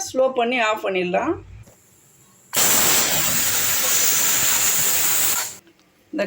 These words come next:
கஞ்சிக்கு ஒரு துவையல் ஒண்ணு அரைச்சிருக்கலாம்.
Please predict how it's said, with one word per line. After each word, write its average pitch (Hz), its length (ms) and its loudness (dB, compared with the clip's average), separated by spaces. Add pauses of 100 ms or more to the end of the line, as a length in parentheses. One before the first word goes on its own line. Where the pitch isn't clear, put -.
கஞ்சிக்கு 254 540 0 (440)
ஒரு 220 180 2 (240)
துவையல் 233 400 4
ஒண்ணு 208 160 0
அரைச்சிருக்கலாம். 202 680 0